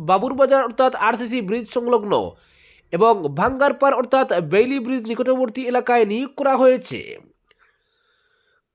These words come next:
কাঠিগোড়ার চক্র আধিকারিক উভয় অস্থায়ী ঘাটের সার্বিক ইনচার্জ হিসেবে দায়িত্ব পালন করবেন। তাকে সহায়তা করবেন সিকিউরিটি সদস্য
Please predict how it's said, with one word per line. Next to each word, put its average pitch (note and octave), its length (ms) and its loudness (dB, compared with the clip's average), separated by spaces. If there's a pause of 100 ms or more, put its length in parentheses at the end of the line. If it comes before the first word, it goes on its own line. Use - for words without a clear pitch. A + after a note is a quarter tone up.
কাঠিগোড়ার C4+ 520 2 (100)
চক্র C#4 240 -4 (140)
আধিকারিক C4+ 420 -2 (100)
উভয় B3 340 4
অস্থায়ী B3+ 320 0
ঘাটের B3 280 2
সার্বিক A#3+ 460 -4
ইনচার্জ B3+ 400 -2
হিসেবে A#3+ 300 0
দায়িত্ব G#3+ 440 0
পালন A#3+ 300 -2
করবেন। F3 420 0 (720)
তাকে G#3 340 0
সহায়তা C4+ 500 2 (100)
করবেন C4+ 320 4 (300)
সিকিউরিটি C4+ 500 -8
সদস্য B3 360 -6